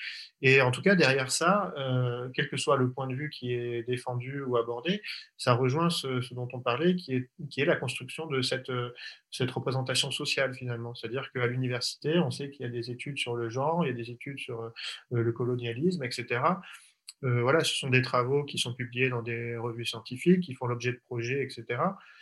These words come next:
Euh, dès lors qu'on idéologise avec ce islamo-gauchisme, euh, ces travaux, bah, finalement, on va recréer une, une autre conception du réel, c'est-à-dire que,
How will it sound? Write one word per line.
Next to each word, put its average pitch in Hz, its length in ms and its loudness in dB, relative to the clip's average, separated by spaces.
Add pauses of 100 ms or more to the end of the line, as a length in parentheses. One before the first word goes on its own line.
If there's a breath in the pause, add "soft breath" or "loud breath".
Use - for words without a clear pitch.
(240 loud breath)
Euh, 127 240 6
dès 151 200 2
lors 175 360 4
qu'on 135 960 2
idéologise 147 920 2 (140)
avec 131 300 2
ce 131 100 -2
islamo-gauchisme, 127 920 -2 (380 loud breath)
euh, 117 240 4
ces 117 160 -4
travaux, 135 360 4
bah, 139 120 0
finalement, 143 580 0
on 127 40 -2
va 123 140 4
recréer 147 480 0
une, 127 160 2
une 131 180 0
autre 185 260 4
conception 135 460 -6
du 127 100 -2
réel, 139 340 0
c'est-à-dire 151 640 -6
que, 151 180 2